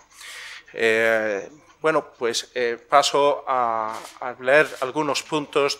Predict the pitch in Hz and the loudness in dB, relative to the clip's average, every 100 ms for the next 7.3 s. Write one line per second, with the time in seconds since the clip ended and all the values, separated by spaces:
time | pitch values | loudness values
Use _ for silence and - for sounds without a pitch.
0 | 123 - 123 120 120 - 120 120 147 147 | -12 -4 0 0 -2 -6 0 4 6 6
1 | 143 - 147 139 139 - 127 113 117 - | 2 0 2 2 2 -2 -12 -10 -10 -10
2 | 117 117 117 127 127 127 - 120 117 113 | -4 -4 -2 0 0 -2 -4 -6 -4 -6
3 | 113 117 113 110 120 123 - 123 123 120 | -6 -4 -2 -2 0 0 0 2 2 2
4 | - 123 117 127 123 131 143 131 - 165 | -4 -6 -6 -4 2 6 4 4 4 4
5 | - - 120 117 117 123 113 123 123 123 | 2 -8 0 2 2 2 0 0 4 6
6 | 120 127 107 _ 127 120 117 107 120 - | 6 4 -14 _ -4 0 0 -2 -6 -2
7 | 123 120 117 | 2 2 2